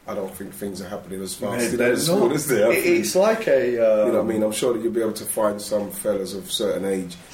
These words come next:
Speaker 1: You can find them in London. Some fellas of certain age in Huddersfield, and like I say, you can find them in London, that, uh, I've got different views
Speaker 2: Mm.
Speaker 1: about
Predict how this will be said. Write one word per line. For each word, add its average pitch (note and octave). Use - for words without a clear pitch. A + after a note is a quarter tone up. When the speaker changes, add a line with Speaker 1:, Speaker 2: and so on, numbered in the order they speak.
Speaker 1:
You -
can -
find A2+
them A2
in A2
London. A#2
Some -
fellas G#2
of F#2+
certain G2
age G2
in F#2
Huddersfield, F#2+
and F2
like -
I -
say, -
you E2+
can -
find F3
them -
in F2
London, -
that, F2+
uh, A2
I've G#2
got G2
different G2+
views G#2+
Speaker 2:
Mm. A#2+
Speaker 1:
about -